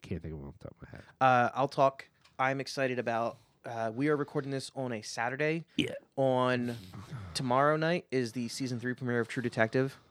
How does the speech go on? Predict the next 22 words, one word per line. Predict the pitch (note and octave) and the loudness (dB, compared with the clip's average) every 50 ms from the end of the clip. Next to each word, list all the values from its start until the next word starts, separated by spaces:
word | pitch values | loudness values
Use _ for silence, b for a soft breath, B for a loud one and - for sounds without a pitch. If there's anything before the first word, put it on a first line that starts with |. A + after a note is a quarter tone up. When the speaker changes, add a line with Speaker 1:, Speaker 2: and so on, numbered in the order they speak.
| _ _ | _ _
Speaker 2:
I | - A#2+ | 4 6
don't | A2+ - B2 | 6 6 6
know | G#2+ B2 A#2+ A#2+ | 6 6 6 6
what | A#2 A2+ G#2+ A#2+ B2 - - | 6 4 4 4 4 4 2
this | A#2+ B2 - | -2 -2 -2
season's | - B2+ A2+ A2 A#2 A2 | -2 -4 -4 -4 -6 -4
gonna | B2+ A#2+ A2+ | -2 -2 -2
hold. | A2+ A#2 A2+ A2+ A#2 A2+ | 2 2 4 4 4 2
I | - A2 | 0 -2
hope | A2 A#2 A2+ - - | -2 -2 -4 -4 -2
there's | A#2 A2+ A2 A2 A2 - | -4 -4 -4 -4 -6 -6
more | A#2 A2+ A#2 A#2 A2+ | -2 0 0 0 0
vaguely | A2 G#2+ A2+ A#2 A2+ A#2+ B2 | 0 -2 -4 -4 -4 -4 -4
Lovecraftian | A#2 A#2+ A#2+ A2+ - - A#2 A2+ - - B2 A#2+ | -4 -2 -4 -4 -4 -4 -6 -6 -4 -6 -8 -6
stuff | - - A#2+ - | -4 -6 -6 -4
going | - B2+ B2+ B2+ B2+ | -2 -2 -2 -2 -2
on | B2+ C3 | -2 -4
in | C3+ | -4
there. | C3+ C#3 C#3+ D3+ D#3 B B B B B B B B B B B B B B - | -4 -4 -4 -4 -4 B B B B B B B B B B B B B B -2
And | C#3+ C#3 C3+ C3+ | 0 2 2 4
then | C3+ C3 C3 B2+ B2+ B2 B2 A#2+ B2 - - | 4 4 4 4 4 2 0 0 -2 -4 -4
Monday | - B2 A#2 A#2+ B2 B2 B2+ C3 C#3+ D3+ D3 D3+ D3 D3 D3+ D3+ D3+ | -6 -4 -2 0 4 6 6 6 4 4 4 4 4 6 6 4 2